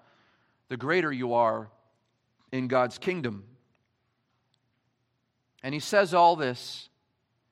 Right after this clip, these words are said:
This is what I love about this passage. He says all of this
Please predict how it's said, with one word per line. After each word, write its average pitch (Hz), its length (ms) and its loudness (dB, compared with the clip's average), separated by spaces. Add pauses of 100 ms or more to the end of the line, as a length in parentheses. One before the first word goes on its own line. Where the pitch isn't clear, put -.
This 143 120 -18
is 123 80 -14
what 127 100 -2
I 117 40 0
love 123 180 -2
about 110 240 -2
this - 320 -14
passage. 120 640 -6 (600)
He 147 80 -12
says 143 280 -4 (100)
all 185 280 6
of 107 120 -6
this 104 440 -12